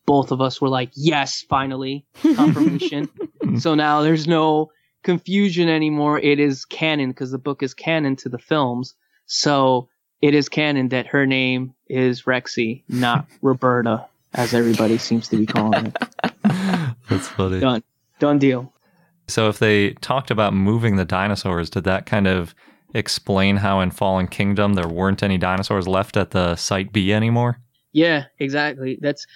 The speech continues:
Speaker 1: see, this is the gripe I've had with a little bit, uh, with these, with the new series of movies.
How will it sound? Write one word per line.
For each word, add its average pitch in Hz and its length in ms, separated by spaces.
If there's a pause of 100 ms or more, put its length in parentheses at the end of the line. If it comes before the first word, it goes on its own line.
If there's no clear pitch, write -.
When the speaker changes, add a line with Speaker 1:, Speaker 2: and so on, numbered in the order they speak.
Speaker 1:
see, 214 340 (340)
this 208 180
is 247 160
the 233 120
gripe 170 360
I've 190 160
had 185 460
with 165 240
a - 40
little 170 200
bit, 175 340
uh, 160 240
with 151 180
these, 143 440 (100)
with 143 160
the 139 360
new 147 380
series 147 380
of 139 80
movies. 151 500